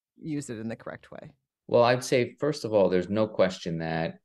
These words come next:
Speaker 2: the combination of human and software is, is ideal, so that, you know, having someone to ask questions to, to guide you is ideal. You know, a-, a-, as a technical matter, the Food and Drug Administration, the F D A, has said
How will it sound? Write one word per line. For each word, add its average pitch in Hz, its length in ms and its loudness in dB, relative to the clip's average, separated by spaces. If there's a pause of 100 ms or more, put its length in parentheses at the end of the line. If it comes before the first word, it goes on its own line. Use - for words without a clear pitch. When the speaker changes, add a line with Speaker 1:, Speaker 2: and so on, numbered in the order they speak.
(340)
Speaker 2:
the 98 80 -8
combination 92 560 -2
of 85 100 -6
human 92 300 -2
and 80 140 -4
software 85 480 -2
is, 78 280 -8
is - 440 -12
ideal, 85 520 -4 (220)
so - 240 -4
that, 87 480 0
you 90 100 -4
know, 82 100 -2
having 92 400 -2
someone 87 520 -2
to 82 120 -2
ask 85 180 -4
questions 92 420 -6
to, 82 220 -6
to 82 80 -6
guide 85 340 -2
you 80 200 -4
is 78 160 -6
ideal. 78 440 -4 (240)
You 92 120 -2
know, 87 120 2
a-, - 400 -4
a-, 73 260 -4
as 82 120 -4
a 71 40 -8
technical 135 480 -2
matter, 85 340 0
the 82 140 -2
Food - 220 -8
and 92 100 -2
Drug 92 200 4
Administration, 85 760 -2
the 82 100 0
F 87 140 -2
D 87 160 0
A, 82 140 4
has 82 240 -2
said 92 480 4